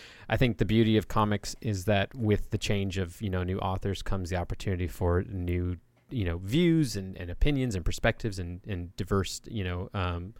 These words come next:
uh, stories. And, uh, that's kind of how, like, you know, especially the X-Men have recently evolved into having such a, a, a diverse cast of people who are penning these characters. So now it's like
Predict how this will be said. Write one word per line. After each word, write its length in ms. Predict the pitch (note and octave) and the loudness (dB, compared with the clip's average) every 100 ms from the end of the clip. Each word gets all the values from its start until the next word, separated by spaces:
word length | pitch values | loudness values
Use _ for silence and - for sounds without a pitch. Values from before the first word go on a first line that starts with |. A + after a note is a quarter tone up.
| - - - - | -20 -20 -18 -4
uh, 220 | G2+ F2 G#2+ | -2 -2 -4
stories. 640 | - - C3 B2 A#2+ A2+ - - - - - | -2 6 8 8 4 0 -8 -20 -20 -18 -6
And, 360 | G#2+ G#2 G2 F2+ | -2 0 0 2
uh, 280 | F#2 F2+ F2 | 4 2 4
that's 200 | G#2+ - | 2 4
kind 180 | A#2 G2+ | 2 2
of 80 | F#2 | 4
how, 240 | G2 G2 | 6 6
like, 300 | F2+ F2+ - _ _ _ | 4 0 -4 _ _ _
you 100 | A#2+ | -2
know, 140 | F#2 F#2 | 0 0
especially 400 | - D3+ - A2 | 4 4 4 2
the 120 | G2+ | 2
X-Men 400 | - - A#2+ F#2 | 0 0 -2 0
have 160 | F#2 F2 | -2 0
recently 480 | G2+ - G#2 F#2+ F#2 | -2 -2 -2 -2 -2
evolved 420 | F2+ F#2 F#2+ F#2+ | 0 2 2 -2
into 420 | F2 - F#2+ F2 - - - | -4 -2 -2 -2 -6 -14 -10
having 460 | - G#2 G2 F#2+ G2+ - | 2 2 2 0 -4 -4
such 360 | - G2+ - | 0 0 2
a, 380 | G2 F#2 F2 F2 - - | 0 2 0 -2 -8 -4
a, 140 | G2 F2+ - | -2 -2 -6
a 80 | |
diverse 580 | F#2 A2 F#2 G#2 G2+ - - | -2 -2 2 2 2 -2 -2
cast 400 | - G#2 G2 - | 0 2 2 -2
of 60 | - | -2
people 260 | G#2+ G#2 | -2 -2
who 100 | F2+ | -2
are 120 | F2 | -2
penning 380 | F2 - B2 A2 | 0 2 2 0
these 220 | F2+ F2+ | -2 -4
characters. 480 | - F#2+ F2 G#2 F#2 | -2 -2 0 -2 -2
So 140 | - F#2 | -2 -2
now 220 | F#2+ F#2+ | 2 2
it's 160 | F2+ | 2
like 180 | F#2 F2 | 0 0